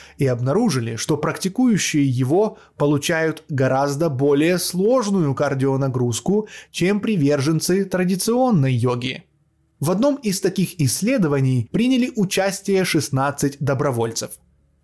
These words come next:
Частота биения человеческого сердца в среднем равна семидесяти ударам в минуту. Во время практики аштанга-йоги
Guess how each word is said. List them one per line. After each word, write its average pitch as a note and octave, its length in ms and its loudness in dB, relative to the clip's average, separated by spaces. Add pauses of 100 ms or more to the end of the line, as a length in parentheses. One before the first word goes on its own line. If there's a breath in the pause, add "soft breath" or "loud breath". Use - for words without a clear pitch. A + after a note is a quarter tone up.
(100)
Частота D3 560 -2
биения C3+ 640 0
человеческого C3+ 720 0
сердца F3+ 580 0 (260 loud breath)
в - 40 -10
среднем F3+ 580 0 (180 loud breath)
равна D3 480 0
семидесяти C#3 760 0
ударам B2+ 460 0
в B2 100 -6
минуту. F3+ 500 0 (640)
Во D3+ 160 0
время B3 280 0
практики G3 640 -2
аштанга-йоги C#3+ 1120 0